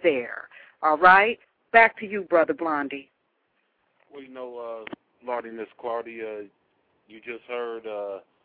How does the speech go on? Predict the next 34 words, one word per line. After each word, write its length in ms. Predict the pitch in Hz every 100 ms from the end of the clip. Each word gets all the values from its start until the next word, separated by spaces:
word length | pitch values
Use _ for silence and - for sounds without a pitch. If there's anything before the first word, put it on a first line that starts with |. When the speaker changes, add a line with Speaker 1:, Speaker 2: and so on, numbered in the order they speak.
| _ _ _ -
Speaker 2:
some 100 | 110 -
street 280 | - 147 131
music 380 | 131 131 123 127 -
from 160 | 113 110
Tupac 380 | 156 147 143 131 - 139
Shakur, 380 | - 190 139 92 _ _ _ _ _ _ -
and 100 | 104
the 60 | 107
name 240 | 117 117
of 60 | 113
that 200 | 117 113 _ _ 135
song 300 | 123 120 113
is, 160 | 110 _
uh, 220 | 120 110 104 _
Temptations, 800 | 135 117 - 160 120 - 92 90 _
uh, 300 | 98 95 90 87 _ _ _ _ _ -
from 220 | 117 110
the 60 | 107
Me 320 | 120 127 120
Against 300 | 113 120 - -
the 120 | 110
World, 380 | 135 131 120 110
uh, 220 | 107 104 101 _ _ 107
uh, 160 | 104 101 -
C 140 | 120 110
D, 180 | 110 104
which 140 | 110 -
he 80 | 110
made 300 | 110 110 107
when 140 | 107
he 60 | 107
was 160 | 104 95 104
incarcerated. 840 | 95 139 120 - 101 98 90 87 _ _ _ _ _ _ _ _
But, 100 | 127